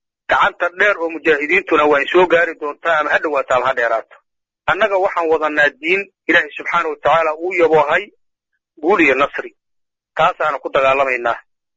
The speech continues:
Ilaahayna wuxuu leeyahay, "Wa inna jundanaa lahumul ghaalibuun." Alla wuxuu leeyahay oo kale, "Innaa lanansuru rusulanaa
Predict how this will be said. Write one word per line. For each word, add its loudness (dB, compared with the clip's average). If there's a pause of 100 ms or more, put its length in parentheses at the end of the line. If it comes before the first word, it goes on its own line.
(120)
Ilaahayna 0
wuxuu -4
leeyahay, 2
"Wa 2
inna 0
jundanaa 2
lahumul -4
ghaalibuun." 0 (480)
Alla 2
wuxuu -2
leeyahay 4
oo 4
kale, 0
"Innaa -2
lanansuru 2
rusulanaa 2